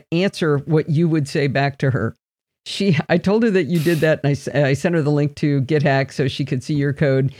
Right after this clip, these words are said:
And she keeps saying she's mad at you for using something that you didn't tell us about. And here's Bart's answer.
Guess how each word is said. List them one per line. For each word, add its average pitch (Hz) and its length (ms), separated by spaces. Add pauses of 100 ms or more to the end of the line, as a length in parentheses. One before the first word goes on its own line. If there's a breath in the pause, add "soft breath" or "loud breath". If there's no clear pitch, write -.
(280 loud breath)
And 165 120
she 190 160
keeps 220 280
saying 190 220
she's - 260
mad 165 340
at - 140
you 139 180
for 135 180
using 170 360
something 147 460
that 135 140
you 151 80
didn't 143 260
tell 247 180
us 170 160
about. 120 340 (560)
And 156 140
here's 196 320
Bart's 156 400
answer. 147 460